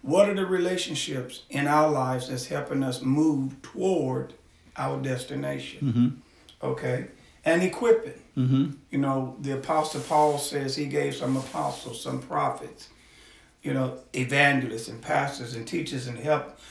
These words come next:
Speaker 1: for the equipping of the people of God,
Speaker 2: Mm-hmm.
Speaker 1: for their maturity, for the work of the ministry.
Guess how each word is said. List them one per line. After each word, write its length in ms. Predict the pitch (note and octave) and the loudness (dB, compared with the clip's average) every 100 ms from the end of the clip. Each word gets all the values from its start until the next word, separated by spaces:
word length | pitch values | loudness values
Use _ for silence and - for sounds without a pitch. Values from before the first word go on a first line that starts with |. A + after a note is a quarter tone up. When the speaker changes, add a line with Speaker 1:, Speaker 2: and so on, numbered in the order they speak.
| - - | -20 -6
Speaker 1:
for 280 | - E3+ | 4 4
the 320 | D#3 D#3 D3+ C#3 | 6 2 2 -2
equipping 840 | C3 - A#3+ B3 - D3 - - - _ - | -4 -2 0 0 0 -8 -10 -14 -18 _ -4
of 180 | C#3+ C3+ | -2 -2
the 80 | C3 | -4
people 500 | - G3+ A#3 E3 C3 | -6 -6 -4 -4 -6
of 140 | - | -6
God, 420 | - B2 G#2+ B2 C3 | -8 -8 -8 -6 -2
Speaker 2:
Mm-hmm. 280 | C3 B2+ C#3 - | -2 0 -2 -6
Speaker 1:
for 240 | - D3 B2+ | 2 4 4
their 240 | C#3 D#3+ | 6 6
maturity, 840 | G3+ - - C4 E3 C#3+ C#3 C#3 - - - _ _ - | 4 0 0 0 0 -2 -4 -6 -8 -20 -20 _ _ -6
for 200 | - D#3 | 6 6
the 140 | D3+ | 8
work 340 | D3 D#3 D#3+ D#3 | 4 4 4 2
of 180 | C#3+ C3 | 0 0
the 60 | B2+ | 2
ministry. 800 | C3 C#3 B2+ A#2 - - - | 2 2 0 -2 -8 -12 -16